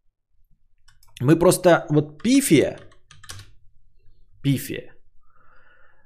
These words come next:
это прорицательница дельфийского оракула в храме Аполлона.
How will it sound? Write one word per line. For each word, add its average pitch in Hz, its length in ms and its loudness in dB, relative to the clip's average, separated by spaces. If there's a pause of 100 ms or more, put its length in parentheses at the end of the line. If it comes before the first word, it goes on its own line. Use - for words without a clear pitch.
это 175 240 0
прорицательница 170 920 2
дельфийского 147 600 0
оракула 151 400 0
в - 40 -12
храме 147 340 2
Аполлона. 135 640 0